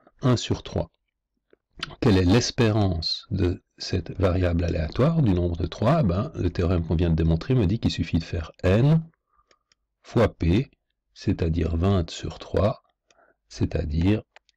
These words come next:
six virgule six périodiques, ce qui n'est pas tout à fait étonnant, la moyenne, hein, du nombre de fois, puisqu'on obtient un tiers de fois ceci, si on l'a fait vingt fois,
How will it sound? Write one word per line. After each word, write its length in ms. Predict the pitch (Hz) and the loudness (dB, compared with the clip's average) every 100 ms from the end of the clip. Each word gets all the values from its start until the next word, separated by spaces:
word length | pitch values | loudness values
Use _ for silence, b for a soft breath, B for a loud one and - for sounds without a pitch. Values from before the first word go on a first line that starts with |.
| _ _ _ _ | _ _ _ _
six 560 | - - 95 104 - - _ - | -10 0 0 0 -6 -16 _ -4
virgule 680 | 101 90 90 90 92 - - _ _ | -2 0 0 0 2 0 -4 _ _
six 600 | - - 240 120 - - - _ - - _ _ - - | -10 -4 0 0 -2 -12 -18 _ -20 -20 _ _ -20 -2
périodiques, 580 | 156 143 127 92 - - - | 4 6 6 4 0 -12 -12
ce 140 | - | -8
qui 80 | - | -6
n'est 60 | - | -4
pas 100 | - | -6
tout 160 | - | -6
à 140 | - 82 | -6 -4
fait 220 | - 92 | -2 -2
étonnant, 360 | - 87 104 101 | -2 0 0 0
la 80 | |
moyenne, 540 | 87 87 90 107 98 87 | -2 -2 0 2 2 -2
hein, 100 | 104 B B B B - | -4 B B B B -6
du 100 | 104 | -2
nombre 240 | 95 92 | 0 -2
de 120 | 87 90 | -2 -4
fois, 280 | - 107 | -2 -4
puisqu'on 380 | - - - 90 | -4 -8 -4 -2
obtient 440 | 85 - 92 85 82 _ b _ _ - - | -4 -4 -4 -2 -4 _ b _ _ -12 -2
un 140 | 104 | 0
tiers 360 | - - 92 87 | 0 2 2 2
de 120 | 87 | -2
fois 260 | - - 85 | -4 -4 -4
ceci, 440 | - - - 101 | -4 -6 -2 -2
si 140 | - 90 | -2 -6
on 60 | |
l'a 80 | 87 | -6
fait 160 | - 87 | -4 -4
vingt 220 | 85 82 | -4 -4
fois, 420 | - 92 98 | -6 -4 -4